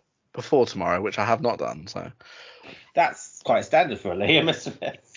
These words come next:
Speaker 1: Yeah, it's very accurate at the moment.
Speaker 2: Just
Speaker 1: But
Speaker 2: so you know, I'm massaging my lump.
Speaker 1: Oh.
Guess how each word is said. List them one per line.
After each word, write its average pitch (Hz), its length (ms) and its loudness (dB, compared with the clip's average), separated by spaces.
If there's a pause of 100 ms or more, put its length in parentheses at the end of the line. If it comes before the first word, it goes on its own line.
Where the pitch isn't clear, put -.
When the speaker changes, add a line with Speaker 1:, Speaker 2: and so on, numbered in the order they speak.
(100)
Speaker 1:
Yeah, - 160 -2
it's 113 160 -10
very 110 200 2
accurate 85 400 -4
at 76 40 -8
the 92 60 -12
moment. 92 340 -10 (140)
Speaker 2:
Just - 360 -14
Speaker 1:
But 139 260 6
Speaker 2:
so - 20 -4
you - 40 -
know, 110 180 0 (260)
I'm 101 80 -14
massaging 98 420 -4
my 90 80 -6
lump. 85 260 -8 (1120)
Speaker 1:
Oh. 127 580 0